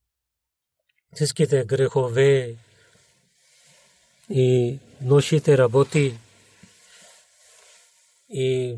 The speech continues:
лошите думи и всичките далите желания, те да се спазва себе си от тях. И всичките грехове, те се спазва себе си.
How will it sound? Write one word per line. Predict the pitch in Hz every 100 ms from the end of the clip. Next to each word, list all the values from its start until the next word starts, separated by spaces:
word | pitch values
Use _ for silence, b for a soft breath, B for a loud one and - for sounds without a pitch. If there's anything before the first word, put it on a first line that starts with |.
| 117
лошите | 151 - 165 - 143
думи | 123 143 151 135 120 _ _ _ _ _ _ _ _ _
и | 139 127
всичките | - - 202 - 202 185 175 156 147 135 127 _ _ _ _ -
далите | 151 156 156 151
желания, | 131 120 127 135 135 131 123 117 117 _ _ _ _ -
те | 139 135
да | 127 131
се | 117 -
спазва | - 156 160
себе | 156 151 139
си | -
от | -
тях. | - 123 110 - b b b b b b b _ _ _ _
И | 123
всичките | - 156 - 175 - 151
грехове, | 139 151 - 156 143
те | 139 135
се | 139
спазва | 120 - 151 151 156
себе | - 123 117
си. | 120